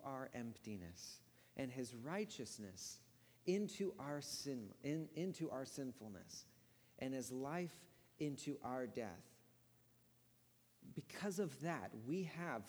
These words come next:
full access to God through Jesus, who is our hope. As we put our hope in Christ, our discipline moves and, and becomes refined.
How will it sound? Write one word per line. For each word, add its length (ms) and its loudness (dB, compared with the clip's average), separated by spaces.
full 280 4
access 520 0
to 120 -2
God 360 -2
through 340 6
Jesus, 800 -2
who 200 6
is 260 2
our 240 -2
hope. 200 -4
As 340 2
we 140 8
put 460 0
our 220 2
hope 300 2
in 220 -2
Christ, 600 -2
our 140 4
discipline 840 0
moves 720 6
and, 280 2
and 200 0
becomes 520 -2
refined. 760 -4